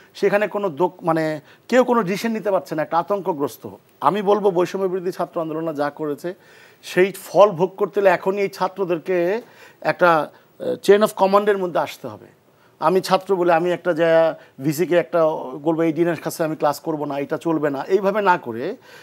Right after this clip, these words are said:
একটা দৃশ্যমান কিছু দেখতে চাই, কারণ সবাই আতঙ্কিত আছে। যেই দেশে একটু আগে আলোচনা হচ্ছিল যে, উম, আপনার ন্যাশনাল মস্কের খতিব পালায়া যায়, যেই দেশে গভর্নর পালায়া যায়, সেই দেশ রিফর্ম করতে হলে একটা শক্তিশালী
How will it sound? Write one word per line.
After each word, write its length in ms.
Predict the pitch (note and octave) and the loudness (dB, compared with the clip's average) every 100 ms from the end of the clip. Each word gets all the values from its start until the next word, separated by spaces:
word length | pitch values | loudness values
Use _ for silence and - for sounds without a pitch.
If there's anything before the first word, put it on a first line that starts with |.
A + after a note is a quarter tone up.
| - | -4
একটা 240 | D#3+ F#3 E3+ | -2 0 -2
দৃশ্যমান 560 | G3+ - - A#3+ A3+ | -2 -2 0 2 2
কিছু 200 | F3+ F#3+ | -2 -6
দেখতে 240 | E3 - D3+ | -6 -6 -6
চাই, 140 | E3 | -4
কারণ 160 | F3+ F#3+ | -4 -2
সবাই 280 | G#3 A3 | -2 2
আতঙ্কিত 480 | G#3+ G#3 G#3 E3+ - | 2 2 -6 -8 -10
আছে। 260 | A#2 - G#2+ _ - - - - | -12 -14 -20 _ -20 -20 -20 -6
যেই 240 | B2 A3 | 2 4
দেশে 440 | G3+ G#3+ - A#3 A3+ | 4 0 2 0 0
একটু 180 | A3 G#3+ | 0 2
আগে 140 | A3 | 4
আলোচনা 360 | G3+ G#3 G#3+ F#3+ | 4 4 0 0
হচ্ছিল 560 | F#3+ - D3+ C3+ D3+ | 0 0 0 2 0
যে, 260 | C#3 E3 E3 - - - - | 2 0 0 -4 -20 -20 -12
উম, 160 | E3 F3 | 0 4
আপনার 420 | E3+ F3 F3+ D#3+ | 4 4 2 0
ন্যাশনাল 840 | C3 D3+ D#3+ E3+ - G#3 G#3 G#3+ F3 | -2 0 2 2 2 6 6 4 -4
মস্কের 420 | E3 F3+ F3+ G3+ G3 | -2 -2 0 -2 -2
খতিব 400 | - G#3+ A3 F#3+ | 0 0 0 0
পালায়া 320 | G#3 G#3 A3 F#3 | 4 8 8 8
যায়, 320 | D3+ A#2+ A#2+ | 4 0 0
যেই 140 | E3+ | 0
দেশে 220 | F3 G3 | 0 -2
গভর্নর 460 | E3 D#3+ F3+ G#3 G3+ | 2 4 6 4 2
পালায়া 320 | F#3 F3+ E3 | 2 4 2
যায়, 200 | C3 C#3 | 0 -4
সেই 240 | C#3 F#3 G3+ | 0 0 2
দেশ 340 | G3 F#3 - - - - _ | 2 2 -6 -20 -20 -20 _
রিফর্ম 380 | B2+ F#3+ G#3+ A#3 | -2 2 2 4
করতে 240 | B3 - A#3+ | 2 2 2
হলে 100 | A3+ | 0
একটা 140 | A3 | -2
শক্তিশালী 1040 | - A#3 A3+ - A3+ - G#3+ A3 A#3+ A#3 | 2 2 2 -2 -4 2 2 2 -4 -8